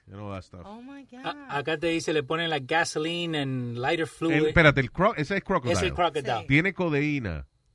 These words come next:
Speaker 1: iodine, so yodo, right?
Speaker 2: Sí.
Speaker 1: Gasolina, paint thinner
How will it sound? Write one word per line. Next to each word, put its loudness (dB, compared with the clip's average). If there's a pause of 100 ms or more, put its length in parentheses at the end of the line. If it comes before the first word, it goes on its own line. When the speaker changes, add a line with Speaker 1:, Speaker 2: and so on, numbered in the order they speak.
Speaker 1:
iodine, -2
so -2
yodo, 0
right? -10 (100)
Speaker 2:
Sí. -8
Speaker 1:
Gasolina, 2 (540)
paint 0 (240)
thinner 0